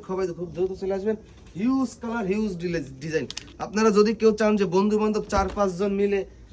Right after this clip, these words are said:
একসাথে এক কালার একই ডিজাইন পরবেন, এই ধরনের পোশাক পেতে চাইলে আমিন কটনে আসতে হবে। আমরা, কারণ আমরা ওই তিরিশ পিস, চব্বিশ পিস সংগ্রহ করি না, আমরা একসাথে দুই, তিনশো, চারশো পিস সংগ্রহ করি।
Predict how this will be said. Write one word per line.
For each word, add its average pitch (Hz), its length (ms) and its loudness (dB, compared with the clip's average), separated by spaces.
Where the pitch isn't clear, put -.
একসাথে 190 600 -8
এক 170 260 -8
কালার 180 240 2
একই 175 220 0
ডিজাইন 175 280 2
পরবেন, 165 360 2
এই 165 140 0
ধরনের 185 320 2
পোশাক 175 360 -4
পেতে 175 160 0
চাইলে 170 200 -2
আমিন 165 240 -4
কটনে 165 260 -6
আসতে 143 240 -10
হবে। 127 220 -6
আমরা, 175 360 -6
কারণ 196 180 -2
আমরা 208 260 -2
ওই 208 360 0
তিরিশ 240 300 2
পিস, 220 400 -2
চব্বিশ 214 360 0
পিস 214 200 0
সংগ্রহ 190 340 4
করি 165 180 -2
না, 147 100 -2
আমরা 170 200 2
একসাথে 208 540 2
দুই, 190 220 2
তিনশো, 190 260 -2
চারশো 170 280 -4
পিস 160 100 -8
সংগ্রহ 151 400 -6
করি। 131 200 -8